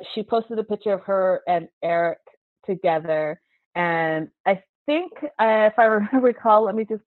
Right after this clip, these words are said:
pull it up on my phone, 'cause I thought her caption was hilarious. Uh, she says, "Biggie love announcement,"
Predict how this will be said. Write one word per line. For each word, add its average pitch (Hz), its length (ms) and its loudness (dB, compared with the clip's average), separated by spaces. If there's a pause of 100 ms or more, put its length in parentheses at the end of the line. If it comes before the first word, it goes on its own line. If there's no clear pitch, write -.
pull 208 160 -2
it 190 80 2
up 185 200 4
on 196 120 0
my 175 180 -4 (140)
phone, 185 420 -4 (440)
'cause 196 180 -2
I 202 100 2
thought 208 200 2
her 202 100 0
caption 185 540 -4
was 165 220 -6
hilarious. 143 720 -6 (840)
Uh, 175 260 6 (160)
she 220 260 -4 (160)
says, 165 600 0 (2000)
"Biggie 240 360 4
love 202 280 8
announcement," 165 760 -2